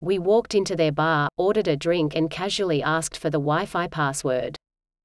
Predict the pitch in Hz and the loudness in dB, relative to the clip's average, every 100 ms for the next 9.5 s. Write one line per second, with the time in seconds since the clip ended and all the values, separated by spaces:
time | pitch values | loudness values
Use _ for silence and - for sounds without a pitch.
0 | _ _ - 208 214 180 190 190 170 170 | _ _ -6 -2 -2 0 -2 2 2 4
1 | 165 151 - 170 170 147 - 214 220 196 | 2 0 0 2 2 0 -2 -4 -2 -2
2 | 180 170 147 143 147 165 156 139 147 143 | 0 0 2 2 2 0 -2 0 0 0
3 | - 190 196 180 175 170 156 160 - 156 | 0 -2 -2 -2 0 2 2 0 0 -2
4 | 143 151 143 135 185 185 175 131 123 - | 0 2 0 -2 -4 -2 0 -2 -2 -4
5 | - - _ _ _ _ _ _ _ - | -4 -6 _ _ _ _ _ _ _ -6
6 | 165 190 240 196 180 175 156 151 156 185 | -2 0 0 0 0 2 0 2 0 0
7 | - 175 151 151 160 - - 147 139 143 | -2 0 0 0 -2 -4 -2 0 2 2
8 | 180 196 156 151 139 143 170 175 151 165 | 2 2 2 2 0 0 2 2 2 2
9 | 170 - 143 123 - | 2 0 -2 -2 -6